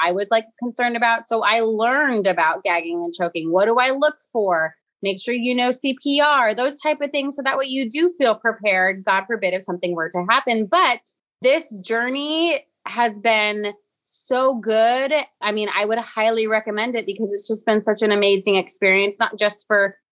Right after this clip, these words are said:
Cambria or myself, but our whole family. And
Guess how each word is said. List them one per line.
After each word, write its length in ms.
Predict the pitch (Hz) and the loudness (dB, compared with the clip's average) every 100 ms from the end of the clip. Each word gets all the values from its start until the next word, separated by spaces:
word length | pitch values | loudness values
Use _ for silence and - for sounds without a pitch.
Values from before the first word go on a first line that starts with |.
| _ - | _ 0
Cambria 580 | 262 233 233 220 220 - | 0 2 2 2 2 -2
or 140 | 202 | -4
myself, 420 | 190 185 - 233 226 | -4 -6 -2 -2 -2
but 100 | 190 | -4
our 100 | 196 | -4
whole 240 | 233 202 - | -6 -8 -4
family. 720 | 202 214 233 185 160 165 - _ _ | -2 0 -2 -4 -4 -6 -10 _ _
And 560 | 220 208 202 202 202 | -2 2 2 2 0